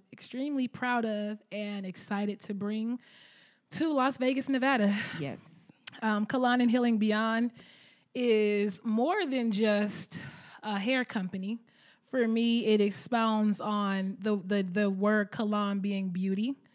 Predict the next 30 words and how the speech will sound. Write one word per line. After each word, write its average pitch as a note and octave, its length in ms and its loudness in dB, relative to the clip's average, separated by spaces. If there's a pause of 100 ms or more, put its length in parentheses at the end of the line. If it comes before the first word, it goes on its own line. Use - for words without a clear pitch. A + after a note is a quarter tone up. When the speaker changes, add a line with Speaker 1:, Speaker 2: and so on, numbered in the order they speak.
(500)
Speaker 1:
the G#3 180 2
most G#3 260 6
natural G3+ 880 2 (420)
beauty, D#3+ 460 0 (580)
um, F#3 520 0
and G3 240 2
healing A#3 440 4
beyond G3+ 640 0
just G3+ 320 0
your F#3 140 -2
hair. F#3 380 -4
People A#3 260 -2
know A3 160 2
me G#3+ 140 4
as F#3+ 140 2
a G3 60 -2
hairstylist A3+ 800 -2 (500)
and G#3 260 0
a G3+ 40 -2
hair G#3+ 220 -2
educator. C4 580 -2 (560)
So A#3 280 -2
I G3+ 100 0
take G#3+ 240 -6
care A#3 160 -4
of G#3 80 -4
your G#3 140 -2
hair, B3 340 -4
not A3+ 320 -6
just G#3 340 -2